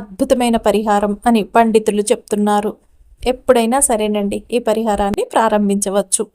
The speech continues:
అని పండితులు అంటున్నారు. ఇలా చేయటం వల్ల ఏమిటంటే మీకున్న నెగిటివ్ వైబ్రేషన్స్ అనేవి కంప్లీట్గా తొలగిపోతాయి అని పండితులు అంటున్నారు.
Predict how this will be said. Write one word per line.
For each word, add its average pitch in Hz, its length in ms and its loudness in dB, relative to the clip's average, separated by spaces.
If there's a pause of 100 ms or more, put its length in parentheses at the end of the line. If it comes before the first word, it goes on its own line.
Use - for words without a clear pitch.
(100)
అని 220 120 -2 (100)
పండితులు 214 460 0 (140)
అంటున్నారు. 208 520 -2 (420)
ఇలా 285 180 2 (120)
చేయటం 214 360 0
వల్ల 247 160 2 (220)
ఏమిటంటే 202 480 -4 (180)
మీకున్న 247 460 -2
నెగిటివ్ 226 380 -2
వైబ్రేషన్స్ 208 640 -2
అనేవి 202 300 -2 (120)
కంప్లీట్గా 214 680 0 (100)
తొలగిపోతాయి 196 760 0 (160)
అని 233 140 2 (100)
పండితులు 208 460 0 (160)
అంటున్నారు. 196 520 -2